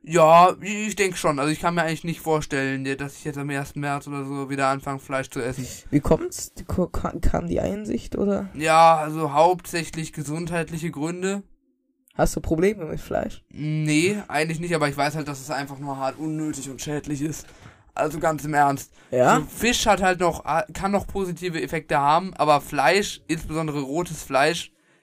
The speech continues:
Speaker 1: ist einfach, nee, da, das ist nicht gut für den Körper auf Dauer.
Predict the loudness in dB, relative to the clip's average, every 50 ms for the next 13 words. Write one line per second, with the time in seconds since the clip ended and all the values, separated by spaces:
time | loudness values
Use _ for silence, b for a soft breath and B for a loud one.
0 | _ _ _ -6 -4 0 0 0 0 4 4 4 4 4 0 -6 -16 -18 -16 -10
1 | -4 0 0 0 2 2 0 0 0 -2 -4 -4 -6 -6 -10 -8 -8 -8 -8 -8
2 | -6 -4 -4 -4 -4 -6 -12 _ _ _ _ _ _ -20 -20 -20 -20 -20 -20 -14
3 | -10 -8 -8 -6 -6 -4 -2 -2 0 0 2 2 0 0 0 -2 -2 0 0 2
4 | 0 0 -2 -6